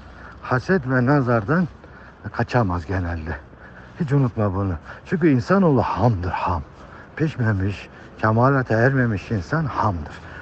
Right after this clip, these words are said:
Bunu anla. Tasavvufa girip de delalete, gidi-, delalette ısrarla giden de hamdır. Namazı vardır. Diğerinden farkı namazı vardır. Zikri vardır. Ama zihniyet hamdır. Zihniyet, zihniyet. İnanç, itikat.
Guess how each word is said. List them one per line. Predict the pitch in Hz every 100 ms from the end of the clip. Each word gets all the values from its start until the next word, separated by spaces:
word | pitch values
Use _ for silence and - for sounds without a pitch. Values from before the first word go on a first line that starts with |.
| -
Bunu | 208 143
anla. | 151 127 101 82 - - - -
Tasavvufa | 131 143 139 107 175
girip | 156 170 156 -
de | 110 123 - - - - -
delalete, | 117 123 135 147 143 165 156 104 - - -
gidi-, | 123 120 120 110
delalette | 113 131 143 - 139
ısrarla | - 175 170 123 110
giden | 135 147 117
de | 95
hamdır. | 85 87 78 - - - - - - -
Namazı | 202 208 170 139
vardır. | 113 98 95 117
Diğerinden | 196 170 139 135
farkı | 113 165 110 190
namazı | 160 139 123 123
vardır. | 104 95 95 185 - - - 160
Zikri | 160 151 117
vardır. | 95 82 90 - - - -
Ama | 160 165
zihniyet | 135 160 180 170 220
hamdır. | 147 135 110 92 87
Zihniyet, | 113 143 139 139 -
zihniyet. | - 101 107 117 - - -
İnanç, | 165 160 139 107 -
itikat. | 131 123 - 113